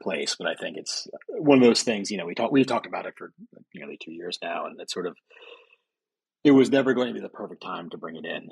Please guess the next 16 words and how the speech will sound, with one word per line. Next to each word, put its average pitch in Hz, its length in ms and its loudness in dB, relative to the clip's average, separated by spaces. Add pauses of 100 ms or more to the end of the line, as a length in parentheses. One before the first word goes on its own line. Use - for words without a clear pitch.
So - 240 -4
I 82 100 -4
think 85 180 -10
it's 85 200 -8
honestly, 87 640 -6 (720)
I 123 60 2
think 95 220 -6
it 90 140 -8 (140)
sort 117 300 0
of 92 140 -8
the 113 80 -10
pol-, 95 340 -2
policymakers 87 500 -4
decided - 440 -4
just - 180 -8
to - 220 -8